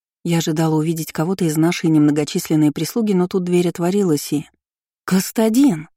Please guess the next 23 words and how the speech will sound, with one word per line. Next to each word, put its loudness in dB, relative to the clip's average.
Ничего 2
себе, 0
какие 2
люди!" 2
Мы 2
бросились 0
обнимать 2
брата, -2
застывшего -2
на 2
пороге -2
с -10
улыбкой 0
на 4
лице. -4
Такое -2
проявление 2
эмоций -2
в 0
высшем -2
обществе -4
считалось -4
моветоном. -2